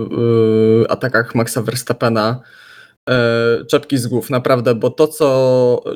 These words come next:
George robi, no ja się nie spodziewałem, że on aż tak wejdzie z drzwiami do Mercedesa, bo to, to trzeba tak nazywać, no tak jak,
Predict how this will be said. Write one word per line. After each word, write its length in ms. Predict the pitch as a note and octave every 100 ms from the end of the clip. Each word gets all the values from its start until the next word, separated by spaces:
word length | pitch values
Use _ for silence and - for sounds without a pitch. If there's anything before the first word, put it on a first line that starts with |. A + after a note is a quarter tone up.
| C3
George 340 | C#3+ C3+ C#3
robi, 580 | C3+ B2+ A#2+ D3 G3 G#3 -
no 200 | D3 C#3+
ja 180 | E3
się 120 | D#3+ D3+
nie 80 |
spodziewałem, 520 | D3+ D3+ C#3+ C#3 C3+ C3
że 140 | C3
on 360 | C3 C3 C3 A#2
aż 220 | C#3 -
tak 280 | - B2+ B2+ C3+
wejdzie 300 | C#3+ C3 C3+
z 80 | B2+
drzwiami 400 | B2+ C3+ B2 A#2
do 100 | A#2+
Mercedesa, 580 | A#2 A#2 A2+ A2 G#2+
bo 260 | A2 B2 B2
to, 180 | - B2+
to 220 | D#3 C#3+
trzeba 280 | C3 D3 C3+
tak 180 | C3 D3
nazywać, 440 | B2+ B2+ A2+ A2+
no 320 | A#2 A#2+ A#2+ -
tak 160 | C#3 C3
jak, 380 | B2+ - -